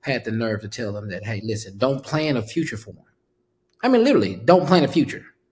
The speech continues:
He's not gonna make it past eleven." Now, he, I'm seven at this time.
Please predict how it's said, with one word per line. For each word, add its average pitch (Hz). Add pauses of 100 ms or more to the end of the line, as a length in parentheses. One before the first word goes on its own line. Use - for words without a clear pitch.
(1040)
He's 180
not 165
gonna 131
make 135
it 123
past 113 (180)
eleven." 120 (220)
Now, 127
he, 113
I'm 147
seven 175
at 117
this 147
time. 104